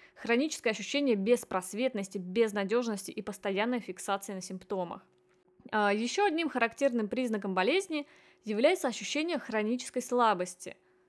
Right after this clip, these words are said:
отмечаемое абсолютно всеми пострадавшими. В некоторых случаях даже простейшие действия, вроде держания чашки, э, с напитком в течение пары минут, вызывают ощущение сильнейшей усталости. Ну и список можно продолжать.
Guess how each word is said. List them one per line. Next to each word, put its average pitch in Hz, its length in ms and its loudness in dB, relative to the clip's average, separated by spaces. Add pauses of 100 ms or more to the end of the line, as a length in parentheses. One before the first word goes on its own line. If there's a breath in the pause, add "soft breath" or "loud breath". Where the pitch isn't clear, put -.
(120)
отмечаемое 262 920 0
абсолютно 233 640 -2
всеми 202 320 -4
пострадавшими. 202 880 -2 (800 soft breath)
В 208 60 0
некоторых 320 420 2
случаях 311 480 0
даже 240 420 2
простейшие 240 800 0
действия, 202 520 0
вроде 196 360 0
держания 196 600 0
чашки, 196 580 0
э, - 340 -4
с - 120 -8
напитком 208 400 -2
в - 40 -14
течение 196 320 -4
пары 220 240 2
минут, 196 360 -4 (440 soft breath)
вызывают 208 480 2
ощущение 262 560 -2
сильнейшей 233 840 2
усталости. 190 680 -2 (920)
Ну 320 120 0
и 381 60 4
список 311 340 -2
можно 226 220 0
продолжать. 196 640 2